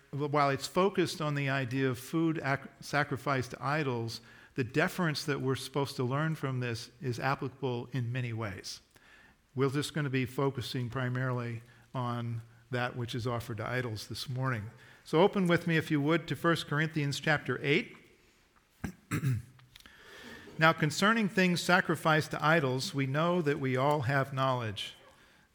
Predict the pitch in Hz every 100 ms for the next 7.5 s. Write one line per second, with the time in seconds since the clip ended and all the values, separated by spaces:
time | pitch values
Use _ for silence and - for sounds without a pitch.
0 | - 110 139 147 123 135 143 139 143 156
1 | 131 135 - - 147 160 160 196 - 139
2 | 120 110 - - - _ _ _ _ -
3 | 113 147 165 143 131 113 - 165 156 151
4 | 135 131 135 135 127 127 143 135 113 170
5 | 202 107 110 123 120 127 120 127 131 139
6 | 127 127 127 127 135 127 117 120 117 170
7 | - 123 113 104 131